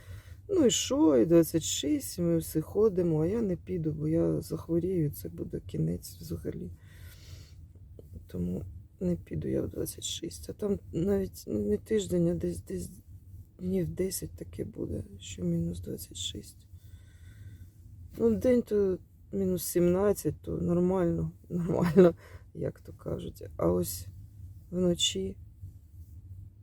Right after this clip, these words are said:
і на ранок машина явно не заведеться. Ота, що в мене в Україні була, та заводилась.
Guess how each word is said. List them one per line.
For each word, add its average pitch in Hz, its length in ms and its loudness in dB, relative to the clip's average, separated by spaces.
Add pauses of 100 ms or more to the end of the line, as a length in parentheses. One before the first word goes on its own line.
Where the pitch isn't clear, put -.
(760)
і 170 260 -4
на 165 720 6
ранок 180 480 4 (140)
машина 170 520 2
явно 170 360 0
не 170 160 2
заведеться. 165 720 -6 (2500)
Ота, 170 240 2
що 170 180 2
в - 20 6
мене 165 280 8
в 156 60 4
Україні 165 420 6
була, 170 260 4
та 175 160 0
заводилась. 180 840 2